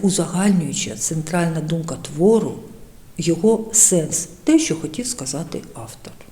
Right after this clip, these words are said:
Ця книга має неймовірну атмосферу. І вона справді про любов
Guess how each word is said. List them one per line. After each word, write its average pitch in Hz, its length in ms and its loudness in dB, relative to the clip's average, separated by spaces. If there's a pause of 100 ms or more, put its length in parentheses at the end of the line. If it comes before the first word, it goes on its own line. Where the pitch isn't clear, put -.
(1900)
Ця 311 120 4
книга 302 280 6
має 262 220 6
неймовірну 214 600 6 (160)
атмосферу. 135 540 -8 (580)
І 196 60 2
вона 226 200 4
справді 240 380 2
про 220 200 0
любов 160 380 0